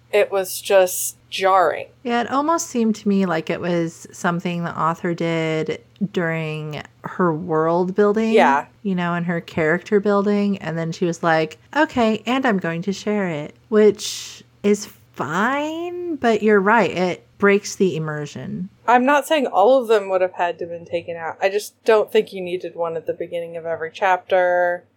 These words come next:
Speaker 1: Maybe it wouldn't have been as jarring for me, like, especially with the fanfic portions that were in there,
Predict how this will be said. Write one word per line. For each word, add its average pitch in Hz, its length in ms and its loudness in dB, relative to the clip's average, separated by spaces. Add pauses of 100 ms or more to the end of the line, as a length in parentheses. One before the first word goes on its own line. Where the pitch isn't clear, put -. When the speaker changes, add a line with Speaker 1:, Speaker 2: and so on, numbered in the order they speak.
(100)
Speaker 1:
Maybe 247 440 4
it 240 120 6
wouldn't 240 360 2
have 208 260 -4
been 208 420 2
as 196 600 -2 (100)
jarring 196 460 2
for 208 220 -8
me, 202 320 -4
like, 202 180 0
especially 208 580 0
with 202 260 -12
the 180 520 4 (100)
fanfic 185 500 -2
portions 233 500 0
that 220 120 0
were 240 140 0
in 240 140 -2
there, 262 360 -2